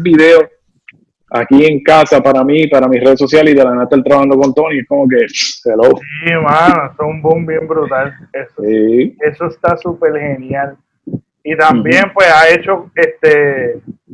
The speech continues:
Speaker 2: comerciales, ¿tú también has hecho?
Speaker 1: Bueno, he hecho comerciales, pero no comerciales para la televisión. Ha sido comerciales para las mismas redes sociales.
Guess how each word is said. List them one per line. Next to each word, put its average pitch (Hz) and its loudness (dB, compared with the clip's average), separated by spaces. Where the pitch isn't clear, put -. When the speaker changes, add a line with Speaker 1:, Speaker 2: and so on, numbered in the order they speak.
Speaker 2:
comerciales, 190 2
¿tú 214 -14
también 214 -2
has 202 0
hecho? 208 -8
Speaker 1:
Bueno, 160 2
he 147 4
hecho 190 0
comerciales, 185 0
pero 123 0
no 120 0
comerciales 165 -2
para 147 4
la 143 2
televisión. 123 2
Ha 110 -8
sido 139 2
comerciales 143 0
para 139 0
las 127 0
mismas 127 -2
redes 139 0
sociales. 110 0